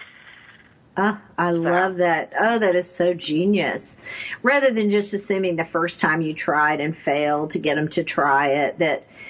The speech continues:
Speaker 1: that is somehow reflecting on you, or that,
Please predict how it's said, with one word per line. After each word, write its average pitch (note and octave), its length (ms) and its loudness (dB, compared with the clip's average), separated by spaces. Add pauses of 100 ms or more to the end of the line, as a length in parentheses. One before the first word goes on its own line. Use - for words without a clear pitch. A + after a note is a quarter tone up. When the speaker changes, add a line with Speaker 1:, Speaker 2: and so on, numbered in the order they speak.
(260)
Speaker 1:
that E3 240 4
is D#3+ 180 -2
somehow D#3 580 0
reflecting D#3+ 520 -4
on D#3 240 0
you, D#3 480 0
or D3 180 2
that, D3 200 -2